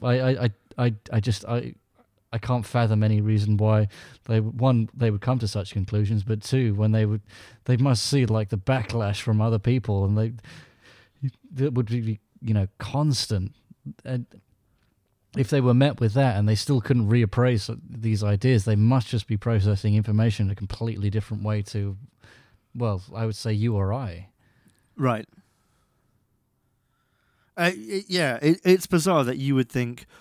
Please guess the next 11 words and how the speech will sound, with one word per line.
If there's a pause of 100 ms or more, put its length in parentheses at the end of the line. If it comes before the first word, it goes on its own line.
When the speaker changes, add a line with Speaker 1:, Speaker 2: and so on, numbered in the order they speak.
(140)
Speaker 2:
"Well,
I,
I've
seen
someone
like
Alex
Jones
talk
about
this.